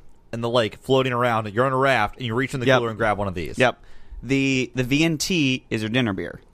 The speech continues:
Speaker 1: Got it.
Speaker 2: 'Cause it's a l-, it's very, very interesting. It's a little bit fancier. And this is your midnight beer. This is
Speaker 1: The
Speaker 2: the
Speaker 1: campfire beer?
Speaker 2: Yep. This is, like, in the evening.
Speaker 1: We need to do a campfire show.
Speaker 2: Yeah.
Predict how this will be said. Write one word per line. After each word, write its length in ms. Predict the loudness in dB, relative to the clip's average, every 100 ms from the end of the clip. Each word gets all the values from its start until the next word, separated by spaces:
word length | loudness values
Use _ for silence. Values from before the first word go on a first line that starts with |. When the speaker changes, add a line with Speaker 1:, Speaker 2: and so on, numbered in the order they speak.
| -16
Speaker 1:
Got 220 | -10 -10
it. 100 | -10 _ _ -4
Speaker 2:
'Cause 140 | -2
it's 120 | 0
a 60 | -2
l-, 160 | -4 0
it's 220 | 0 -2
very, 440 | -4 2 2 2 2
very 240 | 2 0
interesting. 560 | 0 -2 -2 -2 0 0
It's 180 | -2
a 60 | -4
little 220 | -2 -2
bit 220 | -2 -4
fancier. 840 | -6 -4 -2 -2 -4 -2 0 0 -4 -10 _ _ _ _
And 160 | -2 0
this 120 | 0
is 80 | 0
your 100 | 0
midnight 400 | 2 0 -2 -4
beer. 180 | -6 -8 -4
This 200 | -2 -2
is 120 | -2
Speaker 1:
The 60 |
Speaker 2:
the 120 | 0 0
Speaker 1:
campfire 340 | 0 -2 -2
beer? 140 | 0 0
Speaker 2:
Yep. 200 | 0 -2 _ -20 _ _ _ _ -20 _ _
This 200 | 0 0
is, 140 | 0 0
like, 200 | -2 0
in 260 | 0 2
the 160 | 0 0
evening. 760 | -2 0 0 2 2 0 -2 -4
Speaker 1:
We 280 | -6 -6 -10
need 240 | -6 -4
to 60 | -2
do 100 | -2
a 40 |
campfire 400 | -2 -6 -4 -4
show. 280 | -4 -8 -10 -12 _ _ -6
Speaker 2:
Yeah. 260 | -4 -4